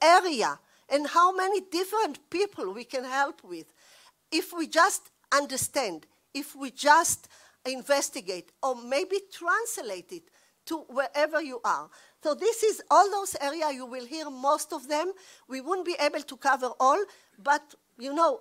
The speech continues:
this is opening the door. And two major ones, which is, one is the cardiovascular disease, and, uh, the other one is, uh, you know, the, the,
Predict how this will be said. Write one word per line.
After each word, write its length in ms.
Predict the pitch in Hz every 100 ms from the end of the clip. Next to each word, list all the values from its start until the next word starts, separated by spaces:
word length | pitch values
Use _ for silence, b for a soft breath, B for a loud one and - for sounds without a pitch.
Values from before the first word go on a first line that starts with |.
| -
this 240 | 285 392
is 180 | 381 262 - _ 262
opening 440 | 359 339 330 254
the 140 | 233
door. 320 | 220 240 180 - b b b b b -
And 280 | 359 508 494 _ _ _ -
two 220 | 392 233 - -
major 540 | 285 330 349 269 254
ones, 420 | 180 180 175 - -
which 260 | 254 254 302
is, 220 | 240 -
one 280 | 240 294 302
is 100 | 294
the 100 | 233
cardiovascular 1300 | 240 302 262 220 214 214 233 - - 330 330 330 294
disease, 480 | 330 349 392 381 B B B B -
and, 280 | 320 349 262
uh, 320 | 254 254 240 226
the 140 | 262
other 240 | 269 320 339
one 240 | 277 254 254
is, 340 | 220 208 180 - -
uh, 240 | 220 196 226
you 160 | 220
know, 320 | 226 254 220 -
the, 360 | 208 233 214 -
the, 380 | 208 190 202 190